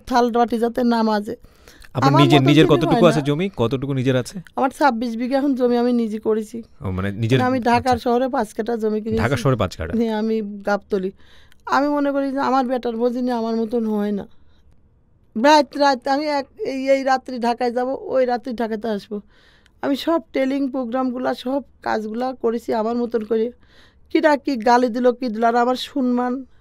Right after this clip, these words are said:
Speaker 1: আমার মান সম্মান, আভিজাত্য আমি নিজের ভিতরে রাখছি। আল্লাহ, তুমি মালিক, আমি একা একা যাচ্ছি, তুমি আমাকে দেখে রাখো।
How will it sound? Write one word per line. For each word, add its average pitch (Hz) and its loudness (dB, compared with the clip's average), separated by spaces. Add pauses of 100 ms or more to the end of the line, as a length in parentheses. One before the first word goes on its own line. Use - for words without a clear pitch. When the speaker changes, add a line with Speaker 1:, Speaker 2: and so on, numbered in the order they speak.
(140)
Speaker 1:
আমার 220 0
মান 220 0
সম্মান, 220 -2
আভিজাত্য 214 -4
আমি 208 0
নিজের 226 -2
ভিতরে 220 -2
রাখছি। 208 -4
আল্লাহ, 220 -2 (540)
তুমি 294 -2
মালিক, 247 0
আমি 240 0
একা 233 -4
একা 233 -4
যাচ্ছি, 220 -4
তুমি 240 -2
আমাকে 220 -2
দেখে 185 -4
রাখো। 160 -12